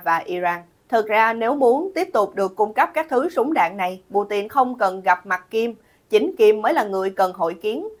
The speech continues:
Tác giả bình luận, lần cuối cùng Un gặp Putin năm hai nghìn không trăm mười chín, không đưa tới một kết quả cụ thể nào để đem khoe. Lần này Un nhân cơ hội đòi Putin phải trả lễ,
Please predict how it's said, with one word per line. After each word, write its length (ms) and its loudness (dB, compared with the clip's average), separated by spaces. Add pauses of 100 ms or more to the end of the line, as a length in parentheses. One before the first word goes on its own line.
(320)
Tác 180 0
giả 120 -2
bình 180 -4
luận, 280 -4 (200)
lần 200 6
cuối 300 4
cùng 240 0
Un 240 0
gặp 200 2
Putin 400 0
năm 160 -2
hai 160 -6
nghìn 120 -8
không 180 -4
trăm 220 0
mười 220 -10
chín, 320 -6 (320)
không 260 4
đưa 220 2
tới 260 2
một 220 0
kết 160 0
quả 160 4
cụ 220 0
thể 220 0
nào 420 -2
để 220 -2
đem 220 -6
khoe. 320 -2 (260)
Lần 240 2
này 200 0
Un 320 4
nhân 180 -4
cơ 120 2
hội 340 0
đòi 260 2
Putin 480 -2
phải 320 2
trả 180 0
lễ, 340 -2